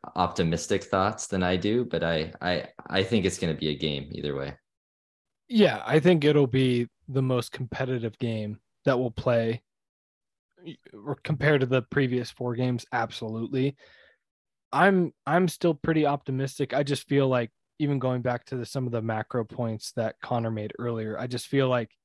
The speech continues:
Speaker 2: I'm just so damn impressed by this coaching staff in terms
Speaker 1: Mm-hmm.
Speaker 2: of, you know,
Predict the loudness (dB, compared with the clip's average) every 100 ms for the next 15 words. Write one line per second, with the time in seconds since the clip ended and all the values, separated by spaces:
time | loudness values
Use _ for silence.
0 | _ _ _ _ _ _ _ 2 2 0
1 | -2 0 0 0 -4 -2 -2 -4 -6 -4
2 | -2 -4 -6 -4 -4 -4 -8 -4 -4 -2
3 | -4 -2 0 2 0 _ _ -4 -2 2
4 | 2 2 0 0 -2 -10 _ _ _ _
5 | _ _ 0 2 0